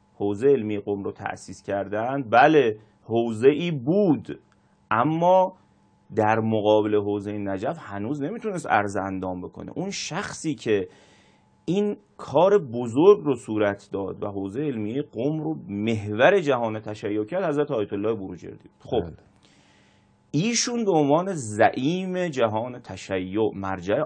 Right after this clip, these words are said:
Speaker 1: عام بود حضرت آیت الله بروجردی. ایشون بالاخره یک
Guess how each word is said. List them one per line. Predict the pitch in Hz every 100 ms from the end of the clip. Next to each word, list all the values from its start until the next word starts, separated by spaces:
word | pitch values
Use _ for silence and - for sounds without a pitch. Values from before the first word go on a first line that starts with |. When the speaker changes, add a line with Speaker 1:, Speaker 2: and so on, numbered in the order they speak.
| -
Speaker 1:
عام | 120 165 156 107
بود | 98 98
حضرت | 92 92 -
آیت | 90 87
الله | 95 92 92
بروجردی. | 90 90 87 92 90 - - _ _ _ _ _ _ _
ایشون | - 196 220 - 202 202 190
بالاخره | 127 110 - 120 156
یک | 175 180 -